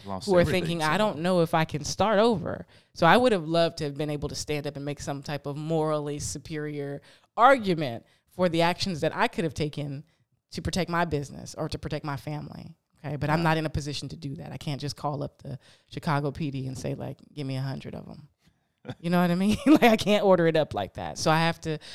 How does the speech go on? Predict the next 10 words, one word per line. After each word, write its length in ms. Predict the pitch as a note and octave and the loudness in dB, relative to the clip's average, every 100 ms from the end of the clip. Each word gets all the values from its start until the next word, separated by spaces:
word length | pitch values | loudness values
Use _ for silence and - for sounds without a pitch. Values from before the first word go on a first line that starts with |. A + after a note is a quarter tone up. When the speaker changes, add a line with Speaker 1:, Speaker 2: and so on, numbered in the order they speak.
| - | -16
Speaker 2:
so 140 | - E3 | -4 2
I 140 | E3+ | 4
have 220 | F#3 E3+ | 4 0
to 80 | - | -2
deal 240 | D3 D#3+ D3+ | -8 -6 -6
with 140 | D#3+ | -4
the 100 | D3 | -4
aftermath. 640 | D#3+ D#3+ - E3 E3 D3 | -4 -8 -12 -14 -16 -12
And 100 | E3+ | -4
so, 220 | F#3+ F3+ | 2 2